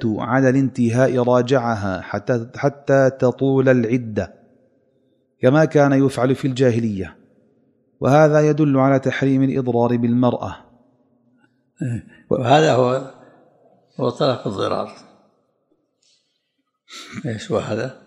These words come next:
Speaker 2: وهذا؟
Speaker 1: وهذا يدل على تحريم الإضرار بالمرأة.
Speaker 2: نعم.
Speaker 1: ويسمى طلاق
Speaker 2: نعم.
Speaker 1: الإضرار.
Speaker 2: نعم.
Speaker 1: صلى الله عليه.
Speaker 2: وهذا يدل على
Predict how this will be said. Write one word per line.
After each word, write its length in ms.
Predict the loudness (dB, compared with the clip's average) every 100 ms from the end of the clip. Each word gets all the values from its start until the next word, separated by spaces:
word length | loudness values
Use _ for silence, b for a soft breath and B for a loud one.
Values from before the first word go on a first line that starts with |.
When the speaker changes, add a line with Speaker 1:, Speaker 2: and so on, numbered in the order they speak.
| -6
Speaker 2:
وهذا؟ 480 | -2 -2 -2 -8 -18 -20 _ _ _ _ _ _ _ _ _ _ -2
Speaker 1:
وهذا 500 | 4 4 6 6 6
يدل 400 | 4 2 4 2
على 340 | 4 4 4
تحريم 480 | 2 0 0 2 2
الإضرار 400 | 0 0 2 2
بالمرأة. 520 | 0 -2 -4 -10 -20 _ -8
Speaker 2:
نعم. 240 | -4 -4 -6 -14 -20 _ _ -2
Speaker 1:
ويسمى 420 | -2 2 2 2
طلاق 260 | 0 0 -2
Speaker 2:
نعم. 100 | -4
Speaker 1:
الإضرار. 380 | -8 -8 -10 -14
Speaker 2:
نعم. 220 | -8 -6 -6 -12 -20 _ _
Speaker 1:
صلى 120 | -14
الله 120 | -10
عليه. 140 | -10 -12 -14 -8
Speaker 2:
وهذا 340 | -6 -4 -6 -10 -16 -20 -16 -10
يدل 120 | -8
على 220 | -8 -10